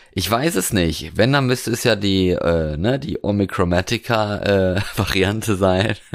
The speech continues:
<laughs> Eine neue Variante, die entstanden ist, als sich, äh, was weiß ich, fünfzigtausend, äh, Lady Gaga-Fans in Düsseldorf getroffen haben.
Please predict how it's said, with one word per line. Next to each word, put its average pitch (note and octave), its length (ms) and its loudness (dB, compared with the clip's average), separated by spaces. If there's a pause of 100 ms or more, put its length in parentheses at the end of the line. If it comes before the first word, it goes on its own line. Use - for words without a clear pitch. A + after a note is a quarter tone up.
(140)
<laughs> - 540 -6
Eine F#2 200 0
neue F2 280 4
Variante, E2+ 480 0
die F#2 240 -2 (480)
entstanden G#2+ 480 0
ist, G#2 200 2
als G2+ 200 -2
sich, F#2+ 340 2
äh, F2+ 160 2
was F#2 160 0
weiß F#2 140 2
ich, G2 160 2
fünfzigtausend, F#2+ 960 0
äh, - 180 0
Lady E2 360 2
Gaga-Fans E2 680 0
in D#2+ 120 -2
Düsseldorf E2+ 420 -2
getroffen D#2 460 -6
haben. D2+ 260 -4